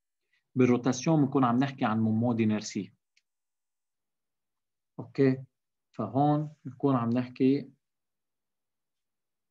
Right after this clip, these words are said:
عن مومون دينيرسي. بحالة الترانسلاسيون بنحكي عن فيتاس لينيير.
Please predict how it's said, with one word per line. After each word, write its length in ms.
عن 180
مومون 340
دينيرسي. 500
بحالة 340
الترانسلاسيون 800
بنحكي 260
عن 240
فيتاس 680
لينيير. 600